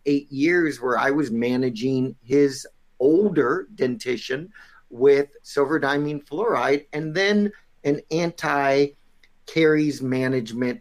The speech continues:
P H control protocol. And so that's so important.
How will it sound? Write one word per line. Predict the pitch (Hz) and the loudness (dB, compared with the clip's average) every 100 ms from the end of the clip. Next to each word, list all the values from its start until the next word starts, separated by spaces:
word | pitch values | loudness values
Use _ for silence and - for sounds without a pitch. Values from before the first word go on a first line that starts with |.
| - | -10
P | - 135 | -4 0
H | 127 123 - | 0 0 -8
control | - 110 104 - 120 107 | -8 -8 -6 -2 2 2
protocol. | - - 107 101 - - - - - | 0 -2 0 0 -4 -6 -6 -10 -16
And | 110 | -12
so | 107 113 | -6 -4
that's | 113 110 | -4 -6
so | - 117 | 0 0
important. | 120 107 107 92 82 | 0 -2 -4 -4 -8